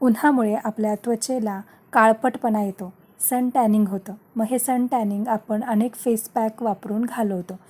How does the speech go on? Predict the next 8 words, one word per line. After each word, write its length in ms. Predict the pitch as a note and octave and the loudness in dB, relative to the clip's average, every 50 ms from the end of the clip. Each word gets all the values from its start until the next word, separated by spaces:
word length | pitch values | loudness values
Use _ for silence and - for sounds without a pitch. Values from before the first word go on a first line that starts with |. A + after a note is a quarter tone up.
| - - - - _ _ - | -20 -20 -20 -20 _ _ -2
आणि 160 | A#3 A3 B3 | 0 2 2
घालवल्यानंतर 1120 | A3 A3 G#3 A3+ A3 A3+ A#3+ C4+ C#4+ D#4 D4+ C#4 A#3+ G#3 F#3+ F#3 - F#3+ F#3 F#3 G#3 G3 F#3 - - | 2 2 2 2 2 2 2 2 2 2 2 4 2 2 0 2 0 0 0 2 0 0 0 0 -2
आपण 340 | A3+ A3 - - G#3+ G3 F#3+ _ _ _ _ - - | -6 -6 -4 -8 -8 -8 -10 _ _ _ _ -12 -10
जर 220 | G#3+ F#3+ A#3 G#3 F3+ - _ _ _ _ _ _ _ _ _ - | -8 -6 -6 -6 -6 -8 _ _ _ _ _ _ _ _ _ -12
सनस्क्रीनचा 680 | - - B3 A3+ A3 G#3+ G#3+ - A#3+ C4 C4 B3 D#4 C#4+ | -6 -4 -2 -2 -2 -2 -4 -4 -4 -6 -4 -4 -4 -4
वापर 340 | B3 A3+ G#3 - A3+ A3 A3 - | -2 -4 -4 -4 -6 -8 -6 -4
केला 280 | - A3+ G#3 G#3+ G#3 G#3 | -2 -2 0 0 -2 -2
नाही 340 | A3 A3+ A3 G#3 - G3 | -2 -2 -2 -4 -6 -12